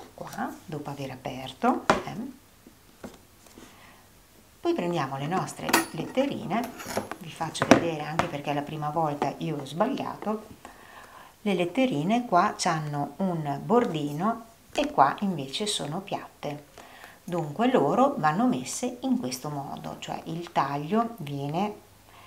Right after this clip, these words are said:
dove c'è il bordino va appoggiato in questo caso sul cartoncino.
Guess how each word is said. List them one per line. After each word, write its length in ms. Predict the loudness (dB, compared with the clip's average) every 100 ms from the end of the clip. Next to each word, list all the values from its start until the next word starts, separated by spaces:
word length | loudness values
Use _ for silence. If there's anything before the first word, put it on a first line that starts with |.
| -12
dove 180 | -6 -4
c'è 140 | -2 -2
il 80 |
bordino 680 | 2 2 2 -2 2 4 4
va 180 | 2 0
appoggiato 800 | -2 -2 -2 -4 -6 -4 -4 -4
in 140 | -6
questo 340 | -4 -4 -2 -2
caso 320 | -4 -4 -4
sul 320 | -4 -4 -8
cartoncino. 840 | -8 -8 -10 -8 -6 -6 -8 -12